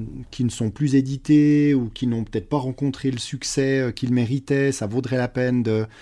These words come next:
de leur sortir. » Après, est-ce que l'éditeur qui en a les droits... Euh,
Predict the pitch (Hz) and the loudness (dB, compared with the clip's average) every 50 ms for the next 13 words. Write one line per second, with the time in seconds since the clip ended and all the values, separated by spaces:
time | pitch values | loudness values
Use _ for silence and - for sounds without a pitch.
0 | - - - - - - - 110 113 113 113 107 - - - 143 127 - - - | -20 -20 -20 -20 -16 -8 -2 0 2 2 2 0 0 0 0 0 -2 -2 -4 -2
1 | 170 170 175 175 175 160 135 120 - - 123 120 113 - - - 123 113 120 131 | 0 2 2 4 4 4 2 2 0 0 0 0 0 0 0 0 2 4 6 4
2 | 135 139 147 147 - - 156 151 151 147 147 131 107 - 101 - 151 - - - | 4 2 -2 -2 2 2 4 4 6 4 4 2 0 -2 0 4 4 2 2 0
3 | - - - - 135 123 131 123 127 127 127 131 131 131 135 110 117 131 135 131 | -14 -8 0 0 0 2 2 0 2 2 4 4 4 4 2 4 4 4 6 6
4 | 131 131 123 113 - - - - - - - - - 101 101 101 101 98 98 95 | 4 4 2 0 -4 -12 -20 -20 -20 -20 -16 -8 -4 0 0 2 2 2 0 2
5 | 95 98 101 101 98 101 | 2 2 2 2 0 0